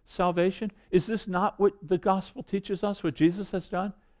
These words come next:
For Jesus, it was a theological possibility. He was accursed that we might be saved. He did bear our sins.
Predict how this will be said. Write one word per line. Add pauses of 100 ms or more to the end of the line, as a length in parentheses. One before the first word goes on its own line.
(540)
For
Jesus,
it
was
a
theological
possibility. (300)
He
was (100)
accursed (260)
that
we
might (420)
be
saved. (800)
He
did
bear
our
sins.